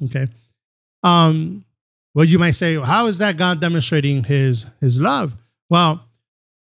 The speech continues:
he's withholding his mercy, his wrath, excuse me. So he's showing mercy, and he's showing, you know, his grace,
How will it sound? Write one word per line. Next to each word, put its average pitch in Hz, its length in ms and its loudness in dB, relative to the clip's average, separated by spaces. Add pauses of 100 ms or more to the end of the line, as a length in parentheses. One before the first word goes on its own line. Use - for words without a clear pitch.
(480)
he's 165 160 4
withholding 165 480 2
his 143 180 0
mercy, 160 600 -2
his 151 340 2
wrath, 185 360 0
excuse 135 320 0
me. 135 180 -12 (300)
So 180 80 4
he's 175 160 4
showing 220 360 0
mercy, 160 560 0 (720)
and 156 460 -2
he's 139 180 0
showing, 175 560 -4 (540)
you 156 100 4
know, 147 220 2
his 135 200 -2
grace, 156 560 -2